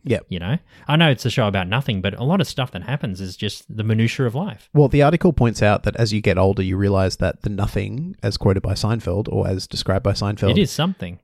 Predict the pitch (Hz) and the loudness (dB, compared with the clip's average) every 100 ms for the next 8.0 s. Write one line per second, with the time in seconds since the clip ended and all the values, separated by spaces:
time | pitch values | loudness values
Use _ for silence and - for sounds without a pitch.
0 | _ 151 139 - 147 - - - 147 147 | _ 2 4 4 0 -2 -8 -2 -2 2
1 | 156 - 156 120 104 107 101 101 92 - | 2 4 2 2 2 2 2 -2 -4 -4
2 | 123 107 107 - 101 - 95 107 101 95 | -2 0 -2 -2 0 2 2 0 -2 -2
3 | 95 95 107 95 87 117 - 123 120 117 | -2 -2 -2 -2 -4 -12 -6 -2 0 0
4 | 113 107 101 95 101 101 - 101 104 95 | 2 0 0 -4 -2 -4 0 -2 -2 -4
5 | 90 101 101 98 92 - _ _ - 117 | -2 -2 0 0 -2 -6 _ _ -6 -4
6 | 92 101 - _ - 120 107 98 104 98 | -2 -4 -6 _ 0 2 2 0 -2 -2
7 | 92 110 101 98 - 98 98 107 110 113 | -2 -4 -4 -6 -2 -2 0 -2 -2 -4